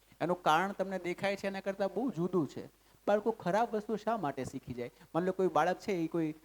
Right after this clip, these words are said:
અ, ટોબેકો કે એવું કંઈ, તમાકુ કે એવું ખાતા શીખી ગયો. હવે પહેલી વાર જે ખાય ત્યારે એને વોમિટ થાય, તકલીફ પડે, ઘણી બધી તકલીફો પછી મહેનત કરીને ખાતા શીખે.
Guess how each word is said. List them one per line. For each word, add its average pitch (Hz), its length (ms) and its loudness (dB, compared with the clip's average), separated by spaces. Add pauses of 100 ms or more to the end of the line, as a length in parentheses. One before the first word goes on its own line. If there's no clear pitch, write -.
(180)
અ, 143 140 -2
ટોબેકો 165 400 2
કે 165 120 -4
એવું 170 120 0
કંઈ, 165 100 -2
તમાકુ 165 380 0
કે 165 80 -4
એવું 165 120 0
ખાતા 160 260 -2
શીખી 165 280 -6
ગયો. 107 180 -10 (240)
હવે 143 100 4
પહેલી 151 260 0
વાર 165 200 2
જે 170 120 -2
ખાય 165 260 -2
ત્યારે 160 180 -4
એને 165 80 -2
વોમિટ 156 340 -2
થાય, 160 200 0
તકલીફ 160 380 -8
પડે, 156 260 2
ઘણી 151 180 0
બધી 165 200 0
તકલીફો 175 460 -4
પછી 170 280 -4
મહેનત 165 400 -2
કરીને 180 260 0
ખાતા 156 320 -2
શીખે. 143 320 -10